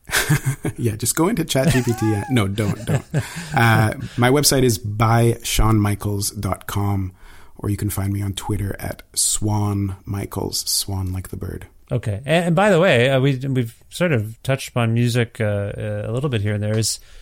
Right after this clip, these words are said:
Speaker 2: any Said the Gramophone things? Are you still working on sort of music writing and, and, and whatnot?
Speaker 1: I do bits and pieces of things here and there, but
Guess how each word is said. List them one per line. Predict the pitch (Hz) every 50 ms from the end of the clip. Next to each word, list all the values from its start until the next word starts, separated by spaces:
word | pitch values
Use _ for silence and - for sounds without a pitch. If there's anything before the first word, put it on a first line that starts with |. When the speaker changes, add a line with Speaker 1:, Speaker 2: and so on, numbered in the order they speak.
| - - - - -
Speaker 2:
any | 147 156 160 151 143 127
Said | 113 - 151 151 131
the | 131 120
Gramophone | 120 147 175 202 208 190 - 196 202 196 190
things? | 175 - 185 185 185 185 185 175 143
Are | 139
you | 123 110
still | - - 151 151 147
working | 135 135 143 - 143 131 127
on | 120 120 113
sort | - 127 113
of | 113 107
music | 104 110 117 123 123 123 123 - -
writing | 110 117 131 143 147 143 143
and, | 139 135 139 139
and, | 127 131 131 131
and | 127 131 131
whatnot? | 135 131 135 139 170 185 - - - - - - - - _ _ _ _ _ _ _ _ - _ _ _ _ - - -
Speaker 1:
I | 285 226 226 247 269 269 240 254
do | - 262 254 247 247 240 240 226 214
bits | 190 156 170 170 170 - -
and | 175 165 151
pieces | - - 147 - - 143 135 147
of | 139 -
things | - 147 147 147 143 143 135 -
here | - 139 131
and | 127 127 123
there, | 120 120 123 131 143 156 160
but | 151 139 123 110 -